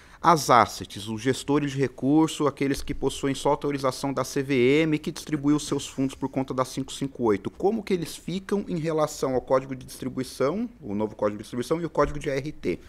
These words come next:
Então, como que vai ser, tá? Ah, como foi falado por Guilherme, todos os, os distribuidores que se, que, eh, possuem autorização do Banco Central, eles aderem formalmente, eles, eh, figuram como instituições participantes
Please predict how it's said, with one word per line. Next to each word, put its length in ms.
Então, 140
como 180
que 80
vai 160
ser, 420
tá? 200
Ah, 760
como 180
foi 160
falado 320
por 100
Guilherme, 460
todos 400
os, 260
os 220
distribuidores 1000
que 120
se, 240
que, 500
eh, 300
possuem 600
autorização 1000
do 240
Banco 240
Central, 640
eles 400
aderem 540
formalmente, 720
eles, 300
eh, 120
figuram 640
como 260
instituições 540
participantes 920